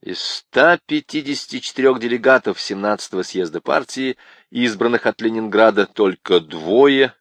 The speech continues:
были избраны делегатами на следующий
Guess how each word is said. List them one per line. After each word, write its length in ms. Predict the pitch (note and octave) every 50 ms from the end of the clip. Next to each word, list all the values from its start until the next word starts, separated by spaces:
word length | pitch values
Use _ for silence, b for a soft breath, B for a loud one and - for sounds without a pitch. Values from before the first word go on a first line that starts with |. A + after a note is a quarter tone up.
| _ _
были 420 | _ E2+ F2 F2 - E2+ E2+ - _
избраны 560 | - G2 G#2 A2+ G#2 F#2+ G2 G#2 A2 A2 G#2+
делегатами 640 | G2 F2 E2 E2+ E2 E2 F#2+ G2 G2 - - F#2 F#2
на 140 | F2+ F2
следующий 800 | - - - - - G#2+ G#2 G#2 G2+ - - - - - - -